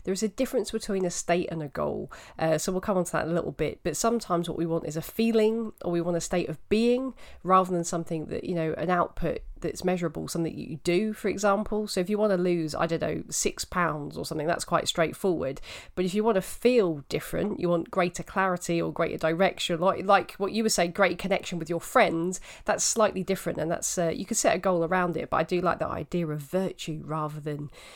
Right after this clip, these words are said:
um, j-, and, and developing the habits, because that sounds like something that you become or something you do rather than, like, something to tick off the list. So goals are really, really powerful, but they've gotta be set right.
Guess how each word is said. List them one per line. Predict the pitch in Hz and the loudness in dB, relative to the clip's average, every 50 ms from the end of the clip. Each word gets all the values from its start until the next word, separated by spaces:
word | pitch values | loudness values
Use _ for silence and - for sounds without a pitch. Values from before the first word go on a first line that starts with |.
| - - - - | -20 -20 -8 -4
um, | - 160 156 156 151 147 151 151 - - - - | -2 0 0 0 0 -2 -2 -4 -6 -8 -12 -16
j-, | - - - - - | -10 -8 -6 -6 -4
and, | - 165 - | -4 -4 -2
and | - 180 180 170 160 | 0 0 0 0 0
developing | - 185 185 185 185 180 - 180 165 | 0 2 4 4 4 4 2 2 0
the | 165 | 0
habits, | 160 - - 196 190 - 160 - - - - | -2 -2 0 0 2 2 2 0 -2 -4 -6
because | - 175 175 - 185 170 | -4 -4 -2 0 2 4
that | 190 - - - | 4 2 2 2
sounds | - 196 185 180 185 | 0 0 0 0 -2
like | - - | -4 -4
something | - 180 170 165 - | -2 -2 -2 -2 -2
that | - 151 - | -4 -6 -6
you | - 165 160 | -6 -6 -6
become | - 160 - - - - 196 165 147 151 170 190 185 - - - - - - | -6 -6 -6 -4 -2 0 2 2 2 2 0 -2 -4 -6 -12 -20 -20 -12 -8
or | - 165 | -6 -6
something | - 160 160 - | -4 -4 -6 -4
you | - 175 160 139 - - | -4 -6 -6 -8 -4 0
do | - 175 160 156 170 175 175 165 - - | 2 2 2 2 0 -2 -4 -6 -8 -10
rather | - 160 170 170 170 160 156 156 | -2 0 2 2 2 2 -2 -4
than, | 156 156 151 156 156 - - - | -4 -4 -4 -4 -6 -8 -8 -8
like, | 165 151 160 - - | -8 -8 -8 -6 -8
something | - - - - - | -8 -8 -8 -8 -8
to | - 151 | -10 -10
tick | - - - 170 - - | -8 -6 -8 -6 -4 -4
off | 165 156 - - | -4 -4 -4 -6
the | - 156 | -8 -4
list. | 147 160 151 131 - - | -4 -4 -4 -4 -6 -4
So | - 214 208 | -2 0 2
goals | 226 262 285 269 240 | 4 4 4 4 2
are | 214 | 2
really, | 202 220 233 233 202 185 | 2 4 2 4 2 2
really | 175 170 170 151 | 0 0 0 -2
powerful, | - - 160 165 160 160 - - 151 147 139 - - - - - - - | -6 -2 0 2 2 2 0 -2 -4 -4 -4 -6 -10 -16 -20 -20 -8 -4
but | - 139 135 | -2 -2 -2
they've | - 143 | -2 -4
gotta | - 151 147 156 | -4 -4 -6 -6
be | - 139 | -6 -6
set | - - - - - - | -4 -4 -4 -4 -4 -4
right. | 143 143 131 127 - | -4 -2 -2 -4 -6